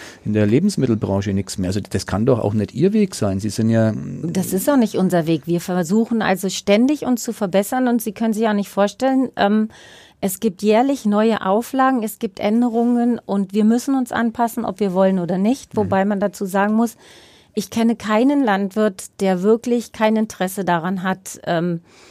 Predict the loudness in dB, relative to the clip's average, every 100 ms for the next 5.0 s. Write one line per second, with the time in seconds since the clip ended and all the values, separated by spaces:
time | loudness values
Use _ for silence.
0 | -20 _ _ -2 2 4 4 4 0 -6
1 | -2 -2 0 -2 -2 0 -2 -2 -4 -2
2 | -4 -2 0 0 0 0 0 2 2 2
3 | 2 0 -2 -4 0 0 0 0 2 2
4 | 2 0 0 -4 -2 0 0 0 0 0